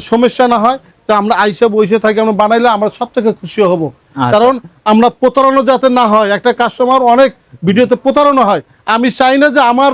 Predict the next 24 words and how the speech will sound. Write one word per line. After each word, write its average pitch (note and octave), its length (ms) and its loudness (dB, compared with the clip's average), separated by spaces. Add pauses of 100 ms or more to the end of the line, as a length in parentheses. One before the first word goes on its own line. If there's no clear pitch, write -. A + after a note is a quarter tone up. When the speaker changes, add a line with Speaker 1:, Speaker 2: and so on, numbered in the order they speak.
Speaker 1:
রক্ষে B3 280 0 (400)
যে A#3+ 80 4 (120)
কেউ C4 140 4 (280)
ব্যক্তি B3+ 400 0
প্রতারণা A#3 480 0
না G3 100 0
হয়। D#3+ 140 -2 (220)
তো - 120 -4
এই A3 60 0
জন্য A#3+ 120 0
Speaker 2:
আচ্ছা। A3 80 0
Speaker 1:
আপনারা B3+ 260 2 (420)
যদি G#3+ 140 0 (100)
কাছাকাছি A#3 500 0
আসতে A#3+ 220 -2
পারেন, A#3 200 2 (300)
কেউ A#3 120 4 (100)
যদি A3+ 140 -2 (120)
বিদেশি A3+ 400 2
পার্টি A3 300 -2
থাকে, A3+ 200 2 (360)
বিদেশি A3 360 0
লোকের A3 220 2
তো A#3 40 0